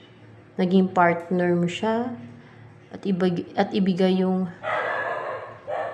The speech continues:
yung alam mong makapagpasaya sa person mo. Na talagang i-cherish niya. Na talagang matutuwa siya.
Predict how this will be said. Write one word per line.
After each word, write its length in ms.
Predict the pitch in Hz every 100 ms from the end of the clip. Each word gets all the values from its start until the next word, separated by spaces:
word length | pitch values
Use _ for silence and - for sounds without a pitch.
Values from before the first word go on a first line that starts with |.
| - - - - - -
yung 140 | 214 220
alam 340 | 233 240 233
mong 320 | 233 233 233
makapagpasaya 720 | 220 214 202 196 196 196 202
sa 160 | 190 196
person 480 | - 185 180 190 185
mo. 180 | 180 180 175 - - - - - - - - - - -
Na 80 | 202
talagang 720 | 202 202 196 190 190 190 190
i-cherish 800 | 202 202 - 196 185 180 180 180
niya. 240 | 185 175 175 - -
Na 80 | 196
talagang 640 | 202 196 196 190 190 190 - - - -
matutuwa 720 | 190 196 190 190 185 185 180
siya. 640 | - 208 196 196 196 196